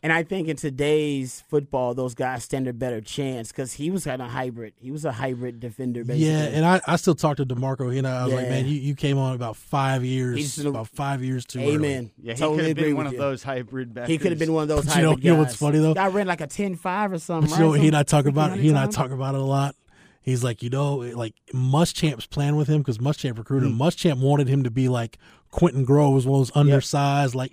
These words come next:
Speaker 2: edge
Speaker 1: Mm-hmm.
Speaker 2: guys.
Speaker 1: Yeah.
Speaker 2: Yeah, so
Speaker 1: Mm-hmm.
Speaker 2: DeMarco
Speaker 1: Oh, no,
Speaker 2: and I
Speaker 1: it
Speaker 2: talk about
Speaker 1: works.
Speaker 2: that. He's like, "Man, if Muschamp would have stayed, I, I might have been a beast."
Speaker 1: Yeah, and see, that's the thing.
Speaker 3: Mm-hmm.
Speaker 1: You, uh, th-, these guys almost,
Speaker 3: Fit.
Speaker 1: these, these hybrid players, they, they're,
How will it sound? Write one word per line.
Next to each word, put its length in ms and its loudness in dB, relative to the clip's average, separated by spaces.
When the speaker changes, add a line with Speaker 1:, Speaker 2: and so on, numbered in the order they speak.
Speaker 2:
edge 220 0
Speaker 1:
Mm-hmm. 100 0
Speaker 2:
guys. 480 0
Speaker 1:
Yeah. 180 -2
Speaker 2:
Yeah, 320 -8
so 80 -10
Speaker 1:
Mm-hmm. 340 0
Speaker 2:
DeMarco 80 2
Speaker 1:
Oh, 140 6
no, 80 2
Speaker 2:
and 80 4
I 60 2
Speaker 1:
it 40 2
Speaker 2:
talk 140 2
about 100 2
Speaker 1:
works. 140 -4
Speaker 2:
that. 140 -2
He's 140 -4
like, 160 -6
"Man, 220 -2
if 60 -2
Muschamp 500 -4
would 60 -6
have 100 -6
stayed, 360 -8
I, 120 -8
I 140 -6
might 180 -4
have 80 -8
been 100 -6
a 40 -6
beast." 580 -10
Speaker 1:
Yeah, 140 2
and 120 -2
see, 100 -4
that's 160 -2
the 40 -8
thing. 140 -2
Speaker 3:
Mm-hmm. 80 -10
Speaker 1:
You, 180 2
uh, 100 -8
th-, 160 -10
these 220 0
guys 300 0
almost, 460 0
Speaker 3:
Fit. 100 2
Speaker 1:
these, 140 -4
these 200 -2
hybrid 460 -2
players, 300 -2
they, 120 -4
they're, 240 0